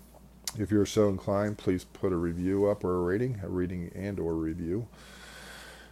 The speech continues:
onto, uh, the platform you listen through. Uh, Anchor is now officially, uh, title-wise Spotify. It always has been Spotify, but now it's specifically Spotify, and I think Anchor is going away,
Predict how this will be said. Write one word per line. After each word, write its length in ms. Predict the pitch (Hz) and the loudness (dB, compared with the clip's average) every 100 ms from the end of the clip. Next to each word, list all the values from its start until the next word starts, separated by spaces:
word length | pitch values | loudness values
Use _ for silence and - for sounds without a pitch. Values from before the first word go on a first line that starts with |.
| - - | -20 -4
onto, 1120 | 104 123 127 127 127 - - 127 123 127 127 127 | 2 6 6 6 4 0 2 6 8 10 12 12
uh, 240 | 123 123 | 12 12
the 100 | 117 | 10
platform 580 | - 127 120 - 127 117 | 10 12 12 8 2 4
you 100 | 113 | 6
listen 300 | 117 - 120 | 4 4 -4
through. 320 | - 139 185 - - - | 4 4 4 -4 -16 -6
Uh, 200 | 107 104 104 | 0 2 4
Anchor 340 | 120 147 123 | 2 6 6
is 100 | 101 | 6
now 280 | 107 110 113 | 6 6 8
officially, 720 | 95 - 120 - 95 95 95 - 101 | 6 4 2 4 4 6 4 0 -2
uh, 320 | 101 95 90 | 0 0 -2
title-wise 640 | - 135 127 90 87 90 - | 4 8 8 8 6 6 0
Spotify. 640 | - 104 90 87 85 101 | 2 4 4 4 4 2
It 80 | 104 | 4
always 280 | 117 110 - | 6 6 6
has 240 | 117 110 | 6 6
been 180 | 95 87 | 2 -6
Spotify, 640 | - - 78 85 90 85 92 | -6 -6 -4 -4 0 0 0
but 140 | 82 | -4
now 180 | 98 95 | -4 -6
it's 300 | 87 - - - | -6 -10 -14 -16
specifically 680 | - - 95 - 95 90 85 | -16 -10 -10 -6 -6 -4 -6
Spotify, 560 | - - 80 82 - 82 | -6 -6 -4 -4 -6 -6
and 80 | |
I 60 | 85 | -6
think 260 | - 92 90 | -6 -8 -6
Anchor 340 | 87 87 80 | -6 -4 -4
is 80 | 80 | -4
going 280 | 82 82 76 | -8 -8 -6
away, 380 | 85 85 87 | -2 -2 -2